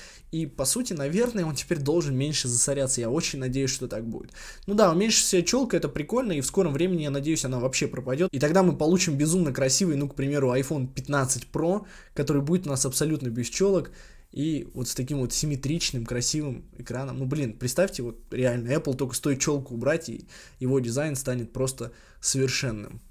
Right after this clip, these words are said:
Сегодня объявляю день резких высказываний и заявлений, и я смело могу сказать, что iPhone тринадцать Pro — это самый красивый смартфон в мире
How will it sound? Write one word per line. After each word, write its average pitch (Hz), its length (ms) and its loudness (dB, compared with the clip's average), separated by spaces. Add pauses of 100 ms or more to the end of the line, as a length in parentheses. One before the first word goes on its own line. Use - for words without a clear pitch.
(100)
Сегодня 220 560 4
объявляю 156 520 6
день 151 360 4 (240)
резких 135 540 0 (140)
высказываний 175 760 2
и 127 140 -2
заявлений, 156 480 0
и 135 100 -2
я 131 140 2
смело 180 280 2
могу 143 220 0
сказать, 131 360 0
что - 260 -4 (320)
iPhone 220 400 0 (120)
тринадцать 170 460 2
Pro — 170 300 6
это 147 260 0
самый 214 460 2
красивый 190 480 2
смартфон 175 580 -2 (280)
в 127 160 -2
мире 175 420 0